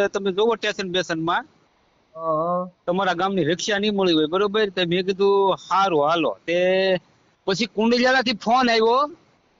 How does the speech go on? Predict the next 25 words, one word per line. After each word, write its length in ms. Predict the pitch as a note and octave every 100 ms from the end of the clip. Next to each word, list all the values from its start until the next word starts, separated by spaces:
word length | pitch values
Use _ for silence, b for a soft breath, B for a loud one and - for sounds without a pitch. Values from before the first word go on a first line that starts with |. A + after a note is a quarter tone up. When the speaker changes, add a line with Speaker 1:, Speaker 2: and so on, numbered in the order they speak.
| _ _
Speaker 2:
હા. 300 | E3 F#3 F#3 G3+ - _ _ -
Speaker 1:
આમ, 260 | D3+ C#3 D3 D3 D3 D3
આ 120 | D3+
છોકરો 340 | F3+ G3 A3 G#3+
વયો 200 | B3+ C#4+
ગયો 120 | D4+ C#4
ને 80 | B3 G#3+
લઈને. 380 | F#3 G#3 F#3 F3 _ _ _ _ _ -
Speaker 2:
હા, 180 | F3+
હા. 260 | F3 F#3+ G3+ G#3+ _ _
Speaker 1:
એના 180 | F3 G3+
મામાનો 440 | E3+ F#3 A#3 A#3
ફોન 300 | G3+ F#3+ F#3
આવ્યો 340 | E3 E3 G#3 G#3+
કે 140 | F#3
ભાઈ 200 | F3+ F#3+
છોકરો 400 | - F3+ G3 A3
અહીંયા 200 | A3 G#3+
કુંડજાળામાં 600 | G3+ G#3+ G#3 G#3 G#3 G3
નથી, 220 | G#3 G3
ફરાર 340 | E3 F#3 F#3+ E3+
છે. 120 | F#3
એટલે 320 | F#3+ F#3+ G3+
અમને 320 | F3+ E3+ G#3+
શક 500 | G#3 G#3+ A3+ A3+ A3+